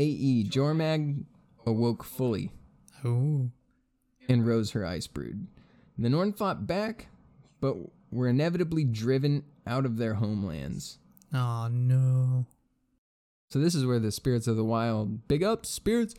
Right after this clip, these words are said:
Speaker 1: Spirits of the Wild
Speaker 2: Spirits of
Speaker 1: protect
Speaker 2: the
Speaker 1: us.
Speaker 2: Wild.
Speaker 1: Spirits of the Wild.
Speaker 2: Spirits of the Wild.
Speaker 1: They call upon the Spirits of the Wild, who lead them south away from Jormag's influence,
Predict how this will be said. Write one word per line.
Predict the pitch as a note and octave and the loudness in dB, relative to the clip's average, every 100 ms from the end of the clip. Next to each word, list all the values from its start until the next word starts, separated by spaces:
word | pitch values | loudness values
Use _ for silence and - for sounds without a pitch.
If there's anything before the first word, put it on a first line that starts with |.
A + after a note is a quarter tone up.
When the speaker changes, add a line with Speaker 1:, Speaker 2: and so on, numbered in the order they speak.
| - | -20
Speaker 1:
Spirits | - - - G2+ E2+ | -20 -6 -2 -2 -2
of | E2 | -4
the | F2+ | -4
Wild | D#2 D2+ C#2 | -4 -4 -4
Speaker 2:
Spirits | C#2+ A#2 C3+ | -2 0 0
of | C#3+ | 2
Speaker 1:
protect | C#3+ C3 | 2 2
Speaker 2:
the | |
Speaker 1:
us. | C3+ | 0
Speaker 2:
Wild. | - - - _ _ _ _ _ _ _ - | -6 -20 -20 _ _ _ _ _ _ _ -6
Speaker 1:
Spirits | G#2+ G2 - | -4 -4 -8
of | E3 | -8
the | - | -8
Wild. | - - - | -8 -10 -12
Speaker 2:
Spirits | D#3 - - | -14 -14 -20
of | |
the | G#3+ | -20
Wild. | A#3+ - _ _ - _ _ _ _ _ _ _ | -20 -20 _ _ -20 _ _ _ _ _ _ _
Speaker 1:
They | B2 | -4
call | A#2 G3 F#3 | 0 0 0
upon | F3 | 0
the | D#3 | 0
Spirits | - D#3 D3+ C#3+ | 0 0 -2 -2
of | A#2+ | -2
the | A2+ | -2
Wild, | A2+ A2+ A2 G#2+ | 0 0 0 -2
who | B2 A#2 | -2 -2
lead | A#2 C#3+ D#3 | -2 -2 -4
them | D3 D3 | -2 -2
south | C3 - B2+ C#3 A#2+ | -2 -4 -2 0 0
away | A#2 B2 | 2 2
from | - A2 | 2 2
Jormag's | G2+ A2 A2 G2+ G2+ G2 | 2 2 4 4 2 2
influence, | A2 G#2 D#2+ D#2+ - - - | 2 2 -2 -4 -8 -12 -14